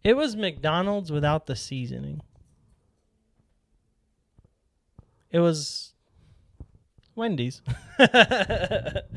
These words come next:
Man, it was so disappointing. And I still haven't had that meal. Uh, maybe we should do that. I should hit up Vitaly, see if, uh, he wants to, like, get a real burger in town.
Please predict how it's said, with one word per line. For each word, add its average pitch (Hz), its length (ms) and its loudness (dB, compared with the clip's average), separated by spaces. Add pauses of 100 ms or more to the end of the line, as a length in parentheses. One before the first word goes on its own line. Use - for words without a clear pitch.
(760)
Man, 175 420 4
it 151 40 2
was 151 160 0
so 151 120 -6
disappointing. 139 680 -10
And 147 260 -2
I 165 140 4
still 185 380 -2
haven't 160 400 -2
had 151 280 -6
that 139 240 -4
meal. 135 420 -6 (1200)
Uh, 123 380 -4 (1500)
maybe 226 240 -6
we 277 120 -6
should 131 220 -10
do 123 160 -2
that. 110 240 -6 (240)
I - 80 -4
should - 180 -10
hit 165 140 -2
up 147 120 -2
Vitaly, 135 520 -2
see 135 180 -6
if, - 140 -6
uh, 147 220 -6 (120)
he - 140 -10
wants 131 280 -4
to, 139 120 -6
like, 135 200 -4 (420)
get 135 140 0
a 135 100 0
real 131 420 -2
burger 127 440 -2
in 127 160 -6
town. 123 380 -6